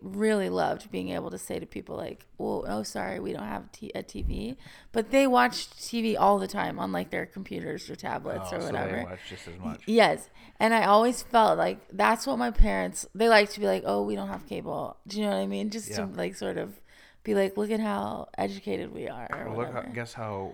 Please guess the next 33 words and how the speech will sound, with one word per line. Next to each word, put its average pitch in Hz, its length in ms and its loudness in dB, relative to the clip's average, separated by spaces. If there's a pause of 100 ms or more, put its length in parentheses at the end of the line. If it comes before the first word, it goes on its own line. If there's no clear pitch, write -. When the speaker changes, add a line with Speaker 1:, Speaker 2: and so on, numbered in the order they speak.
Speaker 2:
woke 92 300 -8
we 101 100 -6
were. 80 220 -14 (880)
Speaker 1:
How? 262 340 2
Speaker 2:
Cable 98 240 -2
wasn't 95 180 -4
even 92 120 -8
an 87 140 -10
option 85 380 -10
where 78 160 -14
we 73 80 -16
lived. 76 240 -18 (180)
Speaker 1:
Oh 269 220 4
my 269 180 6
gosh, 233 280 2
are 226 80 0
you 233 120 0
serious? 233 480 -2
Speaker 2:
Yeah, 67 120 -8 (100)
you 80 80 -16
couldn't 76 240 -12
get - 100 -16
cable 90 260 -10
out 82 120 -10
where 101 100 -14
we 98 60 -14
lived. 95 220 -18 (220)
Speaker 1:
<gasps> 262 480 -8 (360)
And, 226 320 2
um, 208 560 2 (420)
yeah. 185 440 4 (540)
And 202 220 0
so, 185 680 0